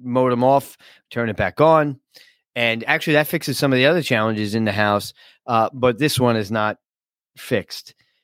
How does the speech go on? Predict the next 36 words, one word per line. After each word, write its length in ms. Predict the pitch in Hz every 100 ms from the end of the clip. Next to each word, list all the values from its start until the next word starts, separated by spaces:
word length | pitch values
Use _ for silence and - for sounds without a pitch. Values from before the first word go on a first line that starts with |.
| -
So 180 | - 120
we 100 | 117
keep 200 | 139 131
going. 420 | 190 185 113 107
And, 200 | 113 117
and 460 | 123 117 117 120 107
in 580 | - 135 - 135 117 110
my 300 | 113 123 123
house, 440 | 110 117 117 120 -
we 120 | 117
need 200 | 113 110
a 40 |
Wi-Fi 640 | 104 101 113 110 117 107 98
extender 580 | - - 180 170 165 156
to 100 | 117
get 160 | 110 -
to 80 |
the 140 | 101 101
other 160 | 95
side. 440 | 92 - 160 156 139
And 200 | 107 104
sometimes 520 | 127 117 120 113 107 - - - _
they 120 | 107
f-, 140 | 90 - _ _ _ -
block 400 | 139 165 151 -
and 140 | 113
they 120 | 107 113
interfere 480 | 117 - 160 165 156
with 220 | 156 135
one 220 | 143 139
another 480 | 143 143 135 139 123
and 280 | 101 95 -
other 360 | 143 147 143 113 _ _
things 400 | - 147 143 127
can 160 | - 135
interfere. 560 | 135 127 - 139 127